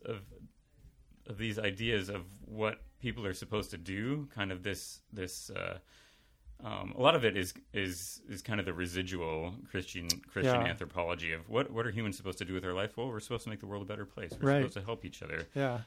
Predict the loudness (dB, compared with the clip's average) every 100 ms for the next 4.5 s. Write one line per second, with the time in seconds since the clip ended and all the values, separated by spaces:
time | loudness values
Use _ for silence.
0 | -4 4 4 6 6 6 6 10 8 6
1 | -12 -16 -20 -20 -20 -20 -20 0 4 4
2 | 4 2 4 6 6 4 2 4 4 2
3 | 0 0 -2 6 8 8 4 -18 -20 -20
4 | -20 -8 4 6 6